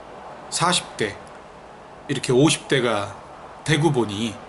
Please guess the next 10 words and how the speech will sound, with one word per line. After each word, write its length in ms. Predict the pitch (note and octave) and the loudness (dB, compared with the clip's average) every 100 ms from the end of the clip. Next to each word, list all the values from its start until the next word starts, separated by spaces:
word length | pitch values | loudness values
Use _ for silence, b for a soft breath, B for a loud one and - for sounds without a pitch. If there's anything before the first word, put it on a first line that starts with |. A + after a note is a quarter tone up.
| - - - - | -16 -16 -14 -8
<clears throat> 2000 | - - - G#3+ D3 C#3+ - - - - - - - - - - - - - - | -6 -6 0 2 2 -4 -14 -16 -16 -16 -18 -18 -18 -10 -10 -8 -14 -14 -14 -2
아, 100 | C3 | 4
왜 140 | D3+ | 6
그렇게 260 | F#3 B3 - | 6 4 0
바보 380 | - - C#3+ E3 | -2 2 4 4
같은 320 | D3 C#3+ C#3+ | 2 0 -2
생각을 360 | B2 G#2+ G2 G2 | 0 -2 -2 0
했었을까? 640 | - F3+ - - F#2+ - - - - - - B B B B - | 2 4 2 0 -6 -8 -14 -16 -18 -18 -10 B B B B 0
왜 140 | E3 F#3 | 2 4
그렇게 440 | G#3 F3+ G#3 C#4 | 4 4 2 0